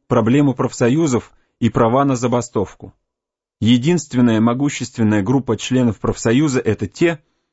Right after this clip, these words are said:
кто получает от него зарплату. Некоторые из таких людей очень богаты.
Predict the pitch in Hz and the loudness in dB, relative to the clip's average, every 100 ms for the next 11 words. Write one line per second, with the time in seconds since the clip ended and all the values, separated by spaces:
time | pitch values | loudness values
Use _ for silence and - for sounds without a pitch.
0 | _ - 131 127 127 - 175 165 139 131 | _ -4 -2 2 0 2 0 2 0 0
1 | 117 110 127 123 123 95 - - _ _ | 2 0 -2 -2 -4 -4 -6 -20 _ _
2 | _ _ _ - 120 175 170 151 139 123 | _ _ _ 0 2 4 2 0 0 0
3 | 131 127 131 131 131 160 165 - _ _ | -2 -2 -2 0 0 0 0 -6 _ _
4 | - 120 - 131 139 139 120 - | -2 0 2 2 2 0 -4 -6